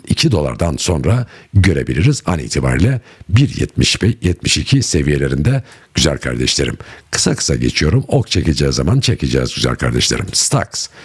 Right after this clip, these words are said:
Evet, iki bin on dokuz yılında sek tarafından onaylanan ilk kripto para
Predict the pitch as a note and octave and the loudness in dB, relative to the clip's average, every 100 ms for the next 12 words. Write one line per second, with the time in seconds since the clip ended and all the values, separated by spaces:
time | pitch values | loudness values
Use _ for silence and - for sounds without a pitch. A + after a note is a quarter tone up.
0 | - - - - A#2 C3+ - - - - | -20 -20 -20 -4 0 2 0 -8 -20 -20
1 | - - - C#3 - F2+ F2+ - G#2+ C3+ | -8 -2 2 2 0 2 2 2 2 2
2 | C#3+ D#3 A2+ A2+ F2 C2 - - - - | 2 2 2 2 0 -4 -6 -14 -20 -20
3 | - - B2+ A#2+ B2+ G2+ F#2 E2 C#2 - | -4 0 2 2 0 0 2 2 0 0
4 | A2 F2 D#2 F#2+ B2 - E3 D3+ - G2 | 0 0 0 0 0 2 2 2 0 2
5 | G2 - F#2 E2 G#2+ | 2 0 0 0 0